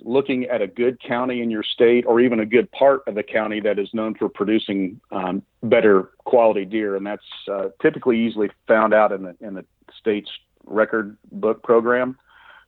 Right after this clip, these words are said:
So those counties are typically more highly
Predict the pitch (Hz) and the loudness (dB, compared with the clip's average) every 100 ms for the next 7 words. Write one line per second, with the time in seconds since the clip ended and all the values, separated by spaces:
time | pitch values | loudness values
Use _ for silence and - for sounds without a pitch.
0 | _ - 110 104 104 139 - _ - 131 | _ 2 2 2 4 2 2 _ -2 0
1 | 131 113 - 123 113 104 110 107 98 107 | 0 -4 -4 -4 -4 -4 -2 -2 -4 2
2 | 123 120 127 117 110 | 4 6 6 4 2